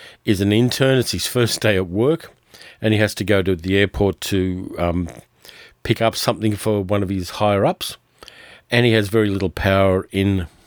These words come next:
the hierarchy of Smithereen. And though it's not relevant at all, we do find out during the conversation that Jaden has with Chris that he's gay as well. Problems intensify and escalate.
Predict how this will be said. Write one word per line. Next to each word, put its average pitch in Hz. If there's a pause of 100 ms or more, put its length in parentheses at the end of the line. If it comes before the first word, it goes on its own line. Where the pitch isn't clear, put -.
(420)
the 87 (720)
hierarchy 98
of 82
Smithereen. 87 (420)
And 127
though 110
it's 104
not 101
relevant 95
at 92
all, 95
we 92
do 104
find 92
out 90 (140)
during 90
the 82
conversation 101
that 90
Jaden 92
has 90
with 90
Chris -
that 87
he's 80
gay 87
as 76
well. 80 (340)
Problems 101
intensify 117
and 101
escalate. 139